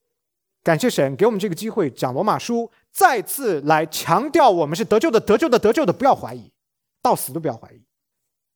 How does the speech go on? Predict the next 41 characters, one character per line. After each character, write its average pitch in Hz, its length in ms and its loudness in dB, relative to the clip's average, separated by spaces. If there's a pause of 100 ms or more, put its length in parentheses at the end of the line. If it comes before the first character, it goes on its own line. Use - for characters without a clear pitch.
最 320 160 4
后， 233 180 4
福 214 160 -6
音 269 100 -4
的 214 120 2
伦 160 240 2
理 165 100 -4
的 127 80 -6
意 135 100 -8
义 120 260 -10
啊， 110 280 -16 (560)
保 170 140 4
罗 202 100 2
说 214 400 2
我 147 80 -4
们 151 100 -2
要 175 120 4
将 185 180 -2
自 226 80 -4
己 175 80 -4
的 131 80 -4
身 277 260 -8
体 - 160 -10
献 156 240 -4
上， 120 300 -10
当 247 220 2
作 185 180 0
活 - 320 0
祭， - 380 -8 (280)
这 262 120 -8
是 202 180 -6
基 247 160 -8
督 254 80 -8
徒 160 160 -10
的 135 140 -4
崭 151 420 -2
新 302 220 -10
的 226 100 0
伦 147 260 -4
理 135 120 -6
啊 - 180 -18